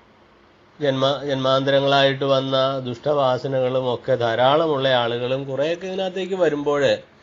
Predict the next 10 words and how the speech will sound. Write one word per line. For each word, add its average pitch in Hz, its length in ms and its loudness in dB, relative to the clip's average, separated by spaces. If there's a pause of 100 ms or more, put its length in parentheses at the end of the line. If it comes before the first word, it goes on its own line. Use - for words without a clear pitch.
(300)
അവരിൽ 123 260 0
കാണുന്ന 139 320 0
കുറേ 120 260 0
ദിവസം 147 340 -4
കഴിയുമ്പോൾ 123 500 -2
അവരുടെ 113 300 -2
പൂച്ച് 107 500 -10
പുറത്ത് 107 440 -6
ചാടുന്നത് 98 460 -4
കാണാം, 82 280 -10